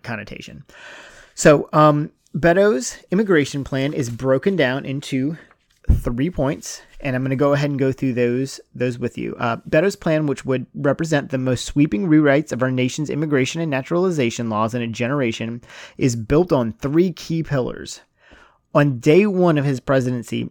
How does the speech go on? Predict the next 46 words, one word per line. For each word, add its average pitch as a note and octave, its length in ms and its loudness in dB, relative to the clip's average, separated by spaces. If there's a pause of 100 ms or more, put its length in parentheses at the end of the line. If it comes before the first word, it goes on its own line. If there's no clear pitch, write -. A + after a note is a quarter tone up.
(140)
Beto C#3 220 2
will C3+ 180 2
use C3 220 0
executive C#3+ 500 -2
authority C3 460 2
to A2 80 -6
stop - 400 -4
the - 120 -2
inhumane F3 440 0
treatment D#3 380 -2
of E3 80 -8
children, B2+ 440 -2
reunite E3 460 0
families C#3 400 -2
that B2+ 100 4
have B2 80 -2
been B2 140 -2
separated, F3+ 760 0 (520)
reform G3 580 2
our D#3+ 220 6
asylum D#3 600 0
system, B2 540 -6 (240)
rescind F3+ 420 -2
the G3+ 60 -2
travel E3 340 2
bans, C#3+ 380 0
and C#3 120 -2
remove C#3+ 380 2
the E3+ 80 -4
fear C3 300 2
of A#2 140 -4
deportation B2 760 -2 (120)
for A#2+ 400 -2
deep D3 280 -2
or C3 140 -2
deportation B2 760 -4 (240)
for C#3 120 0
dreamers D#3 540 2
and C3 140 0
beneficiaries C3+ 680 0
of A2+ 120 -10
programs B2 440 -2
like A#2 200 -8
T - 160 -8
P A2 200 -6
S. - 380 -14